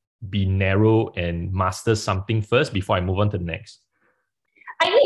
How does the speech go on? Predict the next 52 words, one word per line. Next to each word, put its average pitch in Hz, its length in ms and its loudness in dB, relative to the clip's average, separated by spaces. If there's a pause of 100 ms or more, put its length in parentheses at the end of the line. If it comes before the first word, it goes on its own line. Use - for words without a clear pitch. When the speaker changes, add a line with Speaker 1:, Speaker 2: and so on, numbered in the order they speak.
(100)
Speaker 2:
you 196 120 -4
can - 0 -
kind 220 200 0
of 175 60 -8
do 196 180 -8
too. - 360 -14
So - 200 2
a - 60 2
lot 381 160 4
of 285 60 -2
people 269 180 2
are 254 160 2
hired 196 480 -4
into 202 240 -10
a 196 100 -2
role 190 380 -4
to - 100 -10 (120)
work 226 180 0
on 190 120 -12
something 208 300 -8
specific, - 600 -14
right? 170 300 -2 (240)
Speaker 1:
Yep. - 280 -6 (260)
Speaker 2:
And, 220 340 4
um, 196 200 2
let's - 220 -2
say 226 120 2
it's - 140 -16
Facebook - 320 -2
ads. - 300 -4
Let's 214 120 -12
just 240 160 -10
use 208 180 -10
that 170 100 -6
as 151 160 -8
an 156 60 -10
example. 160 600 -14
Speaker 1:
Mm. 95 460 0
Speaker 2:
But 247 260 2 (520)
to 262 560 0 (500)
be, 269 280 0 (280)
be 277 120 2
able 320 220 0
to 208 60 -6
run 220 340 0
really 220 240 -2
good 208 240 -6
Facebook 202 380 -12
ads, - 200 -6 (200)
you 233 100 -4
need 320 260 -8
to - 80 -12